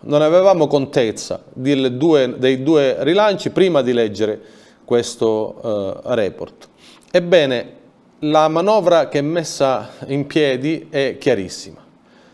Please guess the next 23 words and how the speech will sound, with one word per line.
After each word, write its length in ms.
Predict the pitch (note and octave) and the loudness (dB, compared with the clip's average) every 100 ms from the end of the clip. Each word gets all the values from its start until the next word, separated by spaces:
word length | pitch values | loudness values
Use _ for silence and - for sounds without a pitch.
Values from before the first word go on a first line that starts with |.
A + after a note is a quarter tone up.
| _ _ _ _ _ _ | _ _ _ _ _ _
C'è 560 | - G#3+ A3 G3+ - - - | 2 4 4 2 -4 -20 -6
il 200 | F#3 F3+ | -4 -2
tentativo 720 | E3+ D#3 D3 C#3 A#2+ G2 F2+ - - _ _ _ _ _ _ - | 0 0 0 -2 -4 -4 -6 -14 -20 _ _ _ _ _ _ -6
di 140 | C#3 | -4
criminalizzare 720 | F3+ C#3+ C3+ B2 A#2 F#2+ A#2 G2+ | 0 0 0 0 -2 -2 -2 -2
il 80 | F#2 | -4
dissenso 800 | G2+ - F#2 F#2 G2 - D#3+ _ _ _ _ _ _ | -10 -10 -10 -12 -12 -14 -14 _ _ _ _ _ _
al 160 | D3 D3+ | -2 0
fine 360 | - A3 D#3 | -2 0 0
di 120 | D3 | 0
blindare 720 | E3 C#3+ D#3+ D3+ D3 A2 F#2 G#2 - - | -2 -2 0 2 2 2 -4 -10 -18 -12
un 160 | C3+ | -8
sistema 520 | C3 D3 D3 G3 E3 A2+ | -6 -6 -2 0 0 -2
di 100 | A2 | -4
potere 580 | A#2+ A#2+ G3 F#3+ - - - _ _ _ | -4 -2 0 -2 -6 -16 -20 _ _ _
che 140 | - | -4
non 200 | C3+ D3 | 0 2
è 320 | G3 A3+ - - - | 0 0 -6 -14 -20
più 320 | - A3 A3 - | -4 -2 -2 0
apprezzato 920 | D3 - B2 - - F#3 F#3+ F#3 F#3+ - - | -2 0 -6 -4 2 4 4 0 -10 -16 -6
dal 220 | B2+ C3+ | -2 -2
popolo 500 | - A2+ G#2+ C3+ C#3 C3+ _ _ | -2 -4 -2 -6 -8 -14 _ _
italiano. 500 | C3+ A#2+ G#2+ F#2 F#2 | -8 -6 -6 -8 -14